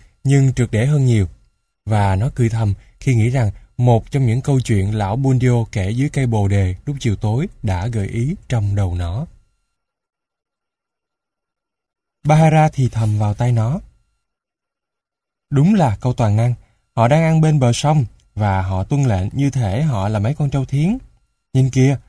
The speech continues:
họ từ đâu đến kìa. Hathi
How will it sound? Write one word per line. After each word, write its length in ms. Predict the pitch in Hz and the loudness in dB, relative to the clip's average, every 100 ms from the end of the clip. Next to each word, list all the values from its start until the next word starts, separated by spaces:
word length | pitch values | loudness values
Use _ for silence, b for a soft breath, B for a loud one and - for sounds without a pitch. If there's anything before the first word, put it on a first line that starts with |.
| _ _ - | _ _ -4
họ 220 | 107 117 | -2 0
từ 140 | 131 | 0
đâu 140 | 131 139 | 0 2
đến 160 | 170 | 0
kìa. 320 | 196 127 131 - _ _ _ _ _ _ _ _ _ _ _ _ _ _ _ _ _ _ _ _ _ _ _ _ _ _ _ _ _ _ _ _ _ _ _ _ _ _ _ _ _ _ - | 2 2 2 -2 _ _ _ _ _ _ _ _ _ _ _ _ _ _ _ _ _ _ _ _ _ _ _ _ _ _ _ _ _ _ _ _ _ _ _ _ _ _ _ _ _ _ -4
Hathi 400 | 151 - 147 147 | -2 0 0 0